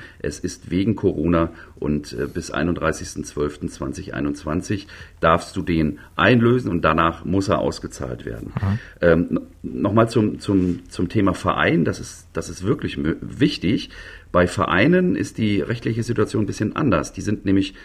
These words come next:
Speaker 1: ein Zusammenschluss von Leuten, also von Mitgliedern, und die haben mit dem Beitritt zum Verein ja Rechte und Pflichten anerkannt. Und die Mitgliedsbeiträge für einen Verein,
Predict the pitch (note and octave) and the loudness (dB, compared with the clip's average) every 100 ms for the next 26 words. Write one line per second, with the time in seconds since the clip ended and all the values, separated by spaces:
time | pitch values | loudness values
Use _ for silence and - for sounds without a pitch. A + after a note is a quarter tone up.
0 | - - - - F2+ D2 F#2+ G#2 B2+ A#2+ | -20 -20 -10 -4 -4 -4 0 2 4 2
1 | G#2+ F2 E2+ A#2+ E3+ F#2 - D#2+ D#2 - | -2 2 6 6 6 0 -2 -4 -6 -10
2 | - E2+ F#2+ D3 - D#2 D#2+ F#2 F3 - | -4 2 4 2 2 4 4 4 0 -6
3 | - - - F#2+ F#2 - G2+ G#2 G2 G2 | -16 -20 0 2 2 0 -2 0 2 4
4 | A2+ G#2+ G#2 G2 F2 D#2 E2+ E2 F#2+ - | 4 2 2 2 2 0 -2 0 0 0
5 | - C3+ A#2 G2+ C2 F#2+ A2+ A#2 A#2 - | -4 -4 -4 -4 0 2 2 0 -4 -18
6 | - - - F#2+ F#2 D#2+ G2 A#2 A#2+ - | -20 -8 0 2 2 0 -2 0 0 2
7 | B2+ B2 - C#2 C#2 - C#2 B1+ B1+ - | 0 0 -2 0 -2 -2 -4 -4 -6 -10
8 | - - - F2 E2+ E2 - - - E2 | -20 -20 -2 2 4 2 -8 -16 -8 -2
9 | D#2 A2 A3+ G#3 G3+ - - A2+ B2 G#2+ | 2 4 2 -2 -4 -4 0 0 0 0
10 | F#2+ - C#2+ B1 - - - G#3 D#3 C2 | -2 0 -2 -4 -8 -10 0 4 4 4